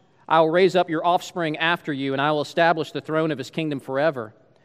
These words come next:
I will be to him a father, and he shall be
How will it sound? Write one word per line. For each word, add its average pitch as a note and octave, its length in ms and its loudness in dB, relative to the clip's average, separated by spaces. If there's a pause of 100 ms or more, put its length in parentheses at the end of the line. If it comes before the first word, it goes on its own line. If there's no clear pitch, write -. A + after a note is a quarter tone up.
(200)
I F#3+ 200 6
will F#3+ 160 2
be G#3+ 300 0
to G3+ 120 -4
him F3 180 0
a E3 40 0
father, F3+ 500 4 (480)
and - 100 -16
he D3+ 140 -4
shall F3 240 0
be D3 440 0